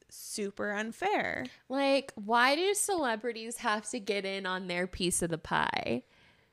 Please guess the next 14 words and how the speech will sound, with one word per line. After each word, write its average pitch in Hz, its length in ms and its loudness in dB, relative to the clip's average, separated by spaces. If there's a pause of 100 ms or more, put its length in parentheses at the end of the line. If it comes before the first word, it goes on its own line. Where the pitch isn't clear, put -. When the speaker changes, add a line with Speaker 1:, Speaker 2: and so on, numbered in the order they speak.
(160)
Speaker 2:
You 233 160 8
know, 233 160 10
like, 226 200 6
they 240 220 8
already, 233 540 6
they 262 140 6
don't 247 440 6 (120)
need 254 280 2
any 220 260 8
supplemental 202 800 4
income. 202 560 0
Speaker 1:
No. 220 360 -2 (340)
Speaker 2:
Uh, - 260 4
like, 196 400 6